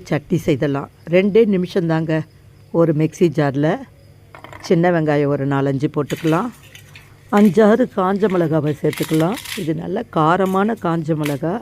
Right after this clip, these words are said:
உங்க காரத்துக்கு ஏத்த மாதிரி சேர்த்துக்குங்க. ஒரு கோலி குண்டு அளவு புளியை சேர்த்துக்கலாம். நல்ல பழுத்த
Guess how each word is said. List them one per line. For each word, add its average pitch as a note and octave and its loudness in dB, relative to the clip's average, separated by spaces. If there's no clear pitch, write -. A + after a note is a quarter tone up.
உங்க F3+ 2
காரத்துக்கு F3 0
ஏத்த E3 -2
மாதிரி F3 0
சேர்த்துக்குங்க. D#3 -2
ஒரு G#3+ 6
கோலி A#3 6
குண்டு F3+ 2
அளவு E3+ 2
புளியை F3 0
சேர்த்துக்கலாம். D3+ -4
நல்ல A3 6
பழுத்த F#3+ 4